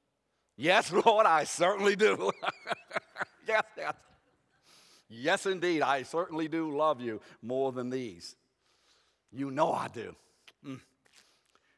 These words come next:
That wasn't bad. Whew, I got out of that one. "Then feed my lambs." "Okay,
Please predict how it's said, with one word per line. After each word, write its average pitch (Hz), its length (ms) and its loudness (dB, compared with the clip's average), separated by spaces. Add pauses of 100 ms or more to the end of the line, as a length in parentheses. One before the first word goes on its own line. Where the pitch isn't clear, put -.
(160)
That 180 60 -20
wasn't 190 240 -14
bad. 180 340 -18 (1700)
Whew, - 140 -10 (140)
I - 80 -16
got 113 200 -14
out 147 160 -10
of 139 100 -6
that 139 180 -10
one. 90 160 -16 (3250)
"Then 180 120 -12
feed 143 240 -6
my 131 120 -4
lambs." 139 320 -8
"Okay, 113 380 -16